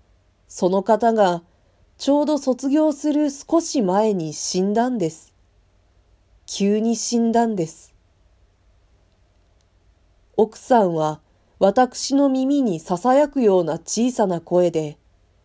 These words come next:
「実は、変死したんです。」と言った。それは、「どうして？」と聞き返さずにはいられないような言い方であった。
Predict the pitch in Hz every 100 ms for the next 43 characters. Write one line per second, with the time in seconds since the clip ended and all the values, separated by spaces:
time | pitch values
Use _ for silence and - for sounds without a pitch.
0 | _ _ _ _ _ _ _ _ _ _
1 | _ _ _ - 175 170 - 262 226 165
2 | - _ _ _ _ - 208 226 - 262
3 | - 277 277 226 160 - _ _ _ _
4 | _ _ _ _ _ _ _ _ _ -
5 | 185 170 _ - 160 160 _ _ _ _
6 | _ _ _ _ _ _ _ _ _ _
7 | - 165 175 190 190 196 - _ _ _
8 | _ _ _ _ _ _ _ - 185 262
9 | - - 170 190 _ _ _ _ _ _
10 | _ _ - 208 214 202 _ - - -
11 | 294 294 294 320 269 254 196 151 160 196
12 | 226 240 269 247 285 285 208 151 160 160
13 | 170 175 175 180 185 - 160